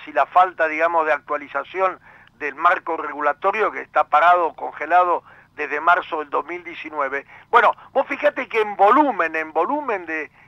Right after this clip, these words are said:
gigavatios, ellos han bajado solamente un cinco por ciento de un año al otro, porque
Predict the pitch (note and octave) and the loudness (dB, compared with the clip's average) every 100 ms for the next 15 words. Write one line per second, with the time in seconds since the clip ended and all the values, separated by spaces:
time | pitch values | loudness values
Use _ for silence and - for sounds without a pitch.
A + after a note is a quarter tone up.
0 | - E3+ F3 F#3+ F3 - D#3+ C4+ C#4 C#4 | -20 -4 2 4 4 0 -8 -8 -4 0
1 | C4 - - - - A3+ B3 A#3+ C4 C4+ | 0 -2 -20 -20 0 0 4 2 4 2
2 | - A#3 A#3+ B3+ A3+ A3 - B3 A#3+ G#3+ | 0 0 0 -2 -10 -12 -12 -10 -2 -2
3 | F#3 F#3 C#4+ C4 F3 D#3 D3 D3+ D3 C#3+ | -2 -6 -6 -8 -8 -8 -6 -4 -4 -4
4 | C#3+ C#3+ C3 C#3 - D#3+ G#3+ G#3 | -4 -4 -6 -12 -10 -10 -4 -4